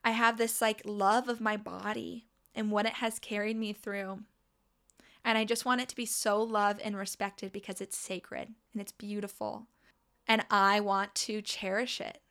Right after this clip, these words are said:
And it feels awesome. So that's where I'm wrapping up with this. Thank you for listening. Thank you for being here. I'm so curious if this resonates. This was the one where I was like,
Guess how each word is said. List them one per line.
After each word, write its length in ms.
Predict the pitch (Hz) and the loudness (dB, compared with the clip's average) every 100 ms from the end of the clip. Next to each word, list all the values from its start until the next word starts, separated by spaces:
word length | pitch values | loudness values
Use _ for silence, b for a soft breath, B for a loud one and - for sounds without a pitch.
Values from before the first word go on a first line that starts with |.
| _ _ _ _ _ _ - | _ _ _ _ _ _ -2
And 100 | 247 | 0
it 60 | 240 | 4
feels 160 | 294 | 6
awesome. 440 | 285 254 - - - _ _ B B B B | 10 8 6 -8 -14 _ _ B B B B
So 140 | - 330 | 4 8
that's 180 | 330 359 | 8 10
where 100 | 392 | 8
I'm 80 | |
wrapping 280 | 370 349 339 | 8 4 2
up 120 | 359 | 0
with 120 | 427 - | 0 4
this. 440 | 190 208 - - - - | 2 2 -6 -12 -16 -6
Thank 320 | 277 285 339 | -4 -2 -2
you 80 | 339 | -2
for 180 | 330 | -2
listening. 520 | 311 277 - 320 226 190 | -2 -4 -6 -4 -6 -4
Thank 260 | 226 240 | -8 -8
you 60 | 285 | -8
for 140 | 311 | -8
being 340 | 302 214 247 254 | -6 -4 -2 -2
here. 420 | 196 170 165 - b b b b - | -2 -4 -8 -14 b b b b -4
I'm 260 | 214 240 | 0 2
so 340 | 254 - 240 262 | 0 2 2 2
curious 500 | - 214 196 208 208 | 0 0 0 0 -2
if 80 | 196 | -6
this 180 | 190 | -4
resonates. 680 | 190 185 220 220 220 226 - | -2 -4 -4 -2 -2 -4 -6
This 240 | 220 262 370 | 2 4 4
was 140 | 392 | 2
the 140 | - 294 | 2 4
one 280 | 233 254 | 6 6
where 120 | 285 220 | 6 8
I 80 | |
was 200 | 214 214 | 6 4
like, 320 | 220 208 202 | 2 2 0